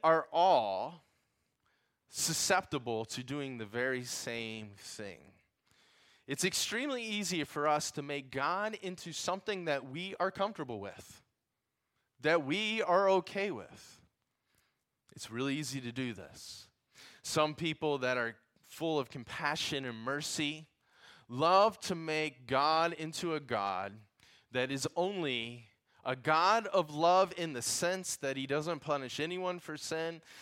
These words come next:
that he takes a, you know, he turns a blind eye to, uh, people's shortcomings and failures and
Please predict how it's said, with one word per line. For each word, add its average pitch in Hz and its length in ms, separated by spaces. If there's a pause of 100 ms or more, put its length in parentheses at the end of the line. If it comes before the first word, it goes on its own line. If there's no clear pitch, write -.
(160)
that 123 160
he 127 60
takes 165 320
a, 139 160 (100)
you 147 80
know, 120 160
he 131 120
turns 156 260
a 135 40
blind 151 520
eye 160 500 (680)
to, 143 380
uh, 117 460
people's 165 340
shortcomings 160 960
and 107 160
failures 156 920
and 110 340